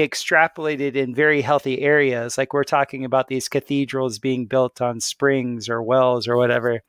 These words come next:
You go to these certain areas and the, the vitality of the area was greater. So he coined the term vitality, called it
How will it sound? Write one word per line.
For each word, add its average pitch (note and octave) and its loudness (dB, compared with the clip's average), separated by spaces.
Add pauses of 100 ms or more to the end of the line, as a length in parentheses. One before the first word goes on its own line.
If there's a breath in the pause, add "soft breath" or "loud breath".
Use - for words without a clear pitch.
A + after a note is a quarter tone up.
(760 loud breath)
You D#3 4
go F3+ 8
to F3 2
these D3 0
certain D3 2
areas D#3 4
and C3 -2
the, C3 4
the C3+ 2
vitality C#3+ 4
of B2+ -4
the B2 -8
area D#3 4
was B2 -2
greater. C#3+ 2
So C3+ 2
he C3 -6
coined F3 0
the C3+ 4
term C#3+ 0
vitality, C3 2
called C3+ 2
it B2 -6